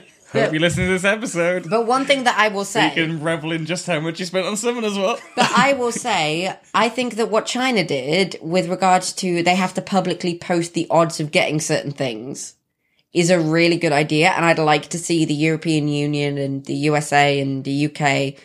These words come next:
Speaker 1: adopt that, because seeing when,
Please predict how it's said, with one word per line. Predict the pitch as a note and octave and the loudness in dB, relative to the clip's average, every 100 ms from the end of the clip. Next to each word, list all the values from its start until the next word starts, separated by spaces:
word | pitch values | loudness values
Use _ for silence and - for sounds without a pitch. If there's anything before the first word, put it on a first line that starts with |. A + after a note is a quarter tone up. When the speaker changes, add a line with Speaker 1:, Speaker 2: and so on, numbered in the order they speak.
| _ _ - | _ _ -10
Speaker 1:
adopt | C#3 C3+ A2 - | -2 -2 -2 2
that, | F3 G3 - - - - | 4 4 2 -10 -20 -2
because | F3+ G3+ F3 | 2 2 2
seeing | - A#3 A#3+ A3 G#3 | 2 4 4 4 4
when, | G3+ F#3+ | 2 2